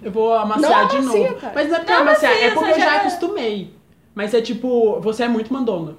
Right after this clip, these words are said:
Speaker 2: Uhum.
Speaker 1: Muito. E tipo, no começo, eu, eu gostava no começo, porque era meio submissa.
Speaker 2: <laughs> Que relação abusiva.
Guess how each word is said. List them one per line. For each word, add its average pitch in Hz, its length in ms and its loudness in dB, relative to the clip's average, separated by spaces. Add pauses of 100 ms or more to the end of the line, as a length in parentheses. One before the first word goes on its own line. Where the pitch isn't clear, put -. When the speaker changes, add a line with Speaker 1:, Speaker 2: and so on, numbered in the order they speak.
(120)
Speaker 2:
Uhum. 226 140 -12
Speaker 1:
Muito. 254 640 -4 (200)
E 196 60 -10
tipo, 233 260 -4
no 214 320 -4
começo, 208 500 -6 (520)
eu, 202 160 -16
eu 254 80 -12
gostava 247 500 -8
no 220 100 -6
começo, 170 440 -10
porque 190 400 -6 (140)
era 202 140 0
meio 196 160 2
submissa. 202 600 -2
Speaker 2:
<laughs> - 80 6 (960)
Que 508 140 -2
relação 285 420 -2
abusiva. 294 680 -2